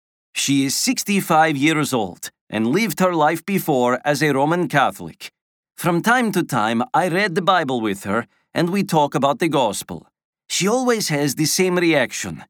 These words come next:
tears of joy. She knows her name is written in the book of life. She is joyful, and she now joyfully obeys God's commands. She delights to do God's will,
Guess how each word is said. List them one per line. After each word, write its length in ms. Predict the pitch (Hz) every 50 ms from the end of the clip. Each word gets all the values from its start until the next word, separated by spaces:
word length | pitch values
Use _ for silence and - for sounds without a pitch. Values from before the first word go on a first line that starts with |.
| _ _ _ _ _ _ _ _ -
tears 560 | - - 233 214 175 156 139 135 131 - - - -
of 200 | 160 175 151 135
joy. 500 | - - 147 127 107 95 85 82 - _ _ _ _ _ _ _ _ _
She 300 | - - - - 214 233
knows 440 | 233 233 202 170 165 165 165 156 -
her 180 | 147 175 175 170
name 340 | 160 147 131 113 110 113 131
is 160 | 143 123 -
written 500 | 151 180 190 156 - 151 135 135 131 - _ _
in 160 | - 160 170
the 80 | 160 160
book 240 | 135 107 135 143 151
of 100 | 165 143
life. 520 | 123 123 113 101 92 - - - - - - _ _ _ _ _ _
She 300 | - - - - 180 208
is 180 | 220 220 190 -
joyful, 640 | - - 220 220 220 214 185 160 - 117 90 78 - _ _ _ _ -
and 200 | - 107 127 151
she 180 | - - 208 214
now 300 | 202 190 165 160 160 156
joyfully 640 | 143 117 165 233 233 226 - - 196 190 180 180
obeys 500 | 190 196 175 135 147 135 139 143 139 123
God's 380 | - - 131 135 139 131 117 -
commands. 720 | - 165 160 143 123 113 95 78 73 65 - - - - - _ _ _ _ _ _ _ _ _
She 240 | - - - 180 202
delights 560 | 156 202 196 196 233 254 202 139 - - -
to 140 | - - 160
do 240 | 151 147 190 190 175
God's 360 | 143 156 151 156 160 143 123
will, 360 | 120 131 131 120 98 80 -